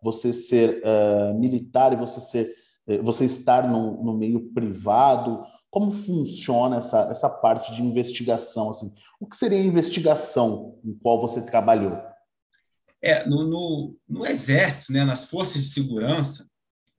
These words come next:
Speaker 2: a investigação, ela toma um viés diferente, né? E ainda mais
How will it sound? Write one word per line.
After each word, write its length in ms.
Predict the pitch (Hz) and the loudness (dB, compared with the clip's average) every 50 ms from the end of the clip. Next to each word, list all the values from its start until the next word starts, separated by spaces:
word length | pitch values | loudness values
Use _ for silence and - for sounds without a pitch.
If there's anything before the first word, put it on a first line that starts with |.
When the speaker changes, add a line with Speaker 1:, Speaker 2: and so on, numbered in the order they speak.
| _ _ _ _ _ - | _ _ _ _ _ -8
Speaker 2:
a 100 | 101 104 | -6 -4
investigação, 680 | 107 117 127 131 156 143 143 135 135 - - 120 123 | -2 -2 0 0 2 2 0 0 -2 -2 -4 -2 0
ela 140 | 139 156 151 | 0 0 0
toma 280 | - - 135 135 151 165 | -2 -2 0 0 0 0
um 60 | 165 | -2
viés 340 | 156 165 151 127 127 139 135 | -2 0 0 2 2 0 -2
diferente, 600 | - - - 214 - 123 117 107 - - - - _ _ _ _ _ _ _ _ _ _ _ _ - | -2 -4 -6 -4 -2 -2 -2 -2 -6 -8 -12 -14 _ _ _ _ _ _ _ _ _ _ _ _ -12
né? 360 | - 95 104 107 110 - - | -6 -2 0 0 0 0 -2
E 240 | 107 107 110 110 113 | -4 -4 -2 0 2
ainda 160 | 117 117 113 | 2 2 2
mais 600 | 110 107 107 120 139 151 147 143 - - - | 2 4 4 4 4 4 2 -2 -6 -8 -12